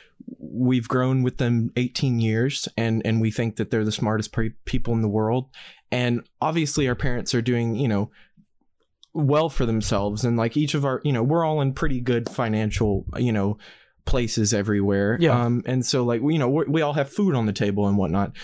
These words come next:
Speaker 1: So we're all doing fine.
Speaker 2: Mm-hmm.
Speaker 1: But that doesn't really matter because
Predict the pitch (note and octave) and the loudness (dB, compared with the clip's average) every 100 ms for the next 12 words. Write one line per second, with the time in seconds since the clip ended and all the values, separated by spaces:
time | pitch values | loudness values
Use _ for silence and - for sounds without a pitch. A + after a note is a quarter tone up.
0 | - - C#3+ B2+ - - D3 D3 D3+ D#3 | -16 -4 -2 -2 -2 -2 0 0 0 0
1 | A#2 - A2 F#2+ F#2 - - D#3 C#3 A#2+ | -2 -2 0 0 -2 -4 -10 -6 -4 0
2 | B2+ C3+ A#2+ - - _ _ _ _ _ | 0 2 0 -4 -20 _ _ _ _ _
3 | _ _ _ _ _ B2+ C#3+ C#3+ D#3+ F#3 | _ _ _ _ _ -4 -2 -2 0 0
4 | D#3 C#3+ D3+ C#3+ A2+ A2 A#2+ D#3+ F3+ E3 | 0 0 0 0 0 0 0 0 -2 -4
5 | - C#3 C#3 D#3 C#3 A#2+ - | -2 -2 0 2 2 0 -4